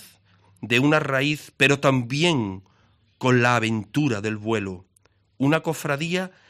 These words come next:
que ha soñado siempre con elevarse, ascender y volar.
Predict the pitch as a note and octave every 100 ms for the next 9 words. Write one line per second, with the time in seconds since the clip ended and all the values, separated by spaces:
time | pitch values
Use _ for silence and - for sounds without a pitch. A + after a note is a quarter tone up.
0 | _ - C#3 D#3 D#3+ D#3 D3 C#3+ C3 -
1 | F3 F#3+ F#3 F3+ C#3+ C3+ B2+ A#2+ A#2 C3+
2 | C3+ - G#2+ - _ _ - A#2+ - -
3 | A2 A2 A2+ F3+ G3 _ _ _ D3 D3+
4 | D#3 C#3+ A2+ F#2